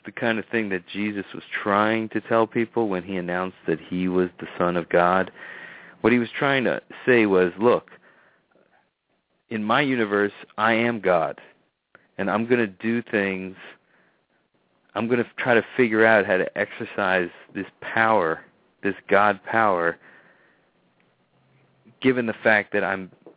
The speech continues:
I've limited myself to a physical being." And how does, how do we do that? And, you know, there's a lot to d-, you know, since we now are in the physical world, there's a lot we can do that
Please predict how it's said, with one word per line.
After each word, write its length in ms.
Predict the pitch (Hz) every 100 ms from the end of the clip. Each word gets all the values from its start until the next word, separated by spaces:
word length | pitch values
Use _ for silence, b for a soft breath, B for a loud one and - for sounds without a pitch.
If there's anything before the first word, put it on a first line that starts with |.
| _ _
I've 260 | - 101 90
limited 360 | 113 127 107 95
myself 440 | 98 - 98 92 -
to 100 | 95
a 40 | - -
physical 400 | 104 - - 92
being." 400 | 101 104 87 57 _ _ b b b b b b -
And 420 | 104 101 95 92
how 300 | - - 117
does, 160 | 117 104
how 200 | - 120
do 80 | 120
we 100 | 110
do 260 | 90 117 120
that? 240 | 85 78 - _ b b b b b b -
And, 220 | 113 120
you 80 | 127
know, 140 | 110
there's 180 | 104 110
a 40 | 113
lot 360 | 117 123 113 -
to 80 | 113
d-, 140 | 101 -
you 120 | 107
know, 240 | 95 92 -
since 120 | 117 -
we 100 | 113
now 300 | 110 113 113
are 160 | 110 101
in 80 | 95
the 80 | 90
physical 420 | 113 98 101 101 92
world, 420 | 117 104 87 85
there's 160 | 95
a 40 | 101
lot 240 | 104 98
we 100 | 107
can 220 | - 98
do 240 | 92 104 104
that 220 | 98